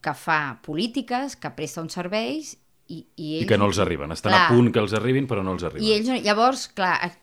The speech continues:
Speaker 1: tu pots abordar i dir, "Doncs ampliem", però, clar, eh,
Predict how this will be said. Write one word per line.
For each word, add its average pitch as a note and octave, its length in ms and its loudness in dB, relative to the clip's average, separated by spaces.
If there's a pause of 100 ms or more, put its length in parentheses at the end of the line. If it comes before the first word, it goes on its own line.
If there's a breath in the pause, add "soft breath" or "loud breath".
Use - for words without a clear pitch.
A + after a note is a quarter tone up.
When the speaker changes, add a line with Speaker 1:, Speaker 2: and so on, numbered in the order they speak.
Speaker 1:
tu A#3+ 160 -8
pots A#3 180 -2
abordar G#3 400 -2
i F#3+ 60 -4
dir, E3+ 120 -4
"Doncs D3+ 220 -10
ampliem", G#3+ 560 0 (1040)
però, E3 160 -8
clar, F#3+ 380 -2 (160)
eh, C#3+ 680 -6